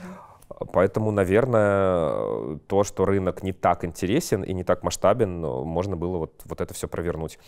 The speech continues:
Speaker 2: Вернуться или нет? Ну, пока магазины стоят, вон в Миу Миу вещи все в пакетиках на витрине.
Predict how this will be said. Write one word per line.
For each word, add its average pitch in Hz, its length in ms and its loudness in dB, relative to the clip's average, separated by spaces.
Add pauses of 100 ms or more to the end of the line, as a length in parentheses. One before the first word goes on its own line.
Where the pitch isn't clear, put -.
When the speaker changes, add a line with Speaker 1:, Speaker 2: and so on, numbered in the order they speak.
(180)
Speaker 2:
Вернуться 113 500 2
или 113 140 2
нет? 123 360 -4 (400)
Ну, 95 100 -8
пока 95 280 2
магазины 92 440 2
стоят, 80 500 0
вон 85 240 -4
в 78 320 -4
Миу 87 180 -2
Миу 87 440 -2
вещи 82 320 -2
все - 120 -8
в - 60 -14
пакетиках - 540 -6
на 104 60 -4
витрине. 90 500 -6